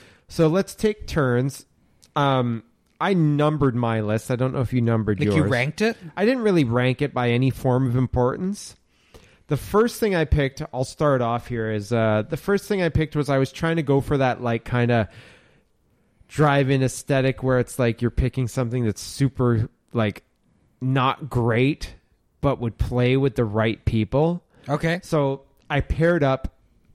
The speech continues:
Speaker 1: the nineteen thirty-six movie Reefer Madness with the nineteen fifty-nine movie Plan nine from Outer Space.
Speaker 2: Okay.
Speaker 1: So the reason for this is these are both acknowledged as, like,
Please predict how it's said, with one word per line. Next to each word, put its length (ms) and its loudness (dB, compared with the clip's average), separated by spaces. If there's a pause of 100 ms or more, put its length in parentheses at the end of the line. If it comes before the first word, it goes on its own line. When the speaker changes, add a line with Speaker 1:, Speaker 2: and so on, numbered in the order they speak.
Speaker 1:
the 160 -2
nineteen 560 0
thirty-six 720 0
movie 280 4
Reefer 440 0
Madness 800 -2 (960)
with 440 0
the 100 0
nineteen 420 0
fifty-nine 640 0
movie 420 2
Plan 400 0
nine 240 2
from 180 0
Outer 220 2
Space. 680 -10 (520)
Speaker 2:
Okay. 420 -2 (200)
Speaker 1:
So 320 4
the 160 0
reason 320 2
for 140 -2
this 240 2
is 160 0
these 180 0
are 60 2
both 360 0
acknowledged 600 0
as, 220 0
like, 360 -2